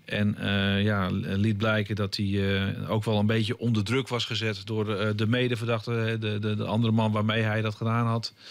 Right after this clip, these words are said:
Eh, en hij had nooit kunnen inschatten dat het zo'n verschrikkelijke impact zou hebben, deze explosie. Eh, want niet dat alleen het leven van, eh,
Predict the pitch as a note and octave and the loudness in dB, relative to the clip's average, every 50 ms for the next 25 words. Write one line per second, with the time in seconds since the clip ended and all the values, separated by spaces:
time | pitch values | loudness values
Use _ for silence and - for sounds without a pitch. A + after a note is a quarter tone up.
0 | - - - - - - - - - - - A2+ A2+ A2 A2 A2 A2 - A#2 A#2+ | -18 -16 -16 -16 -16 -16 -16 -18 -10 -4 -2 2 2 4 4 2 2 0 0 0
1 | A#2 A2 A2 A2+ A2+ A2 G#2 G#2 A2+ A#2 B2+ C3 C3 C3 - - B2+ A#2+ B2 A#2+ | 2 2 2 2 0 0 0 0 0 2 2 2 2 0 -2 -4 -4 -2 -2 -2
2 | C3 C3 B2+ A#2+ - C3 B2 A2+ - A#2 G#2+ A#2+ A2 G2+ A2+ G#2 - - D3 C3+ | -2 -2 -2 -2 -2 -4 -4 -4 -4 -4 -4 -4 -4 -4 -4 -6 -2 0 0 0
3 | C3 B2 A2 A#2+ - - C3+ A2+ G#2 A2+ G#2+ G#2+ - - D3+ D#3+ D3+ C3+ - C3+ | 0 0 -2 -2 -2 -2 -2 -2 -2 -2 -4 -4 -4 -2 0 0 0 0 0 -2
4 | A#2+ - - B2+ A2+ A2 A2 A2 G#2+ A2+ A2 A2 A2 G#2 G2 G#2 G2+ G2+ - A#2 | -2 -2 -2 -2 0 0 0 0 0 0 0 0 0 0 0 -2 -4 -4 -2 0
5 | A2 G#2+ G#2 G2+ - B2 B2+ - - - - - - - - - A2 A2 G#2+ G#2+ | 0 0 0 0 -2 -2 -4 -6 -8 -14 -14 -14 -16 -16 -8 -2 0 2 2 2
6 | G#2+ A2 G#2+ A2 A#2 G#2+ A2+ G#2+ G#2 - G#2+ A2+ A2+ A2 A2 G#2 G2+ A#2 A#2 A#2 | 2 2 2 2 2 0 0 -2 -4 -2 0 0 2 2 2 0 0 0 0 0
7 | A#2 G#2+ A2+ G#2+ G2+ - - A2+ G#2+ G#2+ G#2 G2+ - G#2+ G#2 G#2 G#2 G2+ G2+ G#2 | 0 -2 -4 -6 -6 -6 -6 -4 -4 -4 -4 -4 -4 -4 -2 -2 -2 0 -2 -2